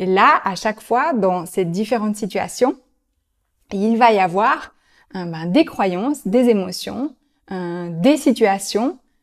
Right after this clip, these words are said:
qui vont faire en sorte qu'il y aura en cascade, euh, ce comportement qui va s'activer dès que les autres éléments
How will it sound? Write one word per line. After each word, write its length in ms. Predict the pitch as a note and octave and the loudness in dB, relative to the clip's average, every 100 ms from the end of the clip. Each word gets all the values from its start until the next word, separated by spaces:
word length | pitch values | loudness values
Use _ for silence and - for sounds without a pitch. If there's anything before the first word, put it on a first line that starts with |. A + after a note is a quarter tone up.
| _ - | _ -2
qui 420 | B3 C#4+ D#4+ D4+ | 4 4 4 -2
vont 400 | F3+ G#3 A#3 A#3+ - _ - | -4 0 0 -2 -10 _ -6
faire 280 | - C#4 | 0 2
en 80 | A3 | 0
sorte 380 | G#3+ B3+ B3+ - | 0 -2 -2 -4
qu'il 420 | B3 B3+ B3+ G3+ | 2 2 2 0
y 100 | G3 | 2
aura 380 | F#3+ G#3 A#3+ A#3+ C4+ | 2 2 2 4 6
en 140 | C#4+ | 6
cascade, 800 | C4+ A#3 - - G#3 C4+ F3+ - _ _ - | 6 -2 -4 -2 0 2 0 -2 _ _ -10
euh, 140 | F#3 | -8
ce 140 | F3 A#3+ | 2 2
comportement 680 | G#3+ A3+ A3+ G#3+ F#3+ G#3 C#4+ | 4 0 0 -4 -4 0 -2
qui 140 | A3 | -2
va 140 | F3 - | -8 -8
s'activer 760 | F3+ - - E3+ A3+ - - - | -10 -10 -8 -2 -2 -2 -8 0
dès 240 | A3+ C#4 | 2 4
que 80 | C4+ | 4
les 280 | G3+ F#3+ A#3+ | 6 6 6
autres 420 | E4+ F4 B3 G#3 | 4 2 2 2
éléments 500 | G3 F#3+ F#3+ C4+ | 4 2 0 -4